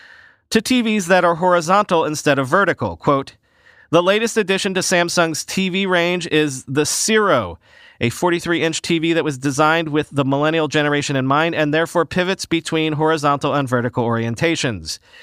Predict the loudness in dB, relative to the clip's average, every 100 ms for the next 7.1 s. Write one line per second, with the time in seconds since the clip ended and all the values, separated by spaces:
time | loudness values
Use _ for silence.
0 | -20 -2 -2 2 2 2 0 0 -4 2
1 | 2 4 4 2 2 2 2 2 0 -2
2 | 0 0 0 -2 0 0 -2 -2 -2 0
3 | 0 0 -2 -2 -2 -2 -2 -2 0 0
4 | 0 -4 -10 -20 -20 -20 -4 0 2 2
5 | 2 0 0 2 0 0 0 0 0 0
6 | 0 0 0 -2 0 2 2 2 0 0